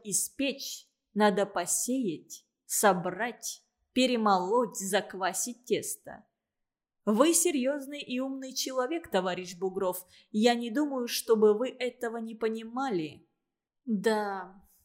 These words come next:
да, кто же я такой, чтобы учить других?» — думал Клим, слушая капитана. «Люди счастливы и без меня,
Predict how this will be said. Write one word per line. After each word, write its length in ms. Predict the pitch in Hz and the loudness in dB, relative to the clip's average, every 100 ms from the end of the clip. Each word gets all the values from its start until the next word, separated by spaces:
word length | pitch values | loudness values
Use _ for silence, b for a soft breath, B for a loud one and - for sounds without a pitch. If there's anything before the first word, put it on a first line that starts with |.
| - | -12
да, 720 | 185 185 233 247 233 202 196 | -2 2 2 0 -4 -6 -8
кто 320 | - - 262 | -14 0 0
же 200 | 254 262 | 0 -4
я 180 | 247 247 | -8 -10
такой, 640 | - 240 - 254 240 196 | -8 -10 -8 0 4 4
чтобы 500 | 185 - 214 208 226 | 2 0 -2 0 -2
учить 440 | 226 - 240 233 190 | -2 -6 -4 -4 -4
других?» — 760 | 220 233 220 220 202 - - _ _ _ _ - | -4 -6 -6 -8 -8 -12 -20 _ _ _ _ -6
думал 440 | 185 220 196 180 | 8 10 10 0
Клим, 340 | - 214 247 214 | -2 -2 0 -2
слушая 540 | - 214 226 - 214 | -4 -4 -4 -4 -6
капитана. 880 | 208 208 220 - 196 180 170 165 _ _ _ _ _ _ _ | -6 -8 -6 -2 -2 -2 -10 -12 _ _ _ _ _ _ _
«Люди 380 | 208 254 311 269 | 2 4 4 2
счастливы 1040 | - - 262 262 240 240 226 226 220 202 - _ _ | -2 -2 -4 -4 -4 -4 -2 2 2 0 -8 _ _
и 100 | - | -2
без 260 | 208 214 202 | 2 2 0
меня, 640 | 196 185 185 220 185 160 | -4 -8 -6 -4 -6 -8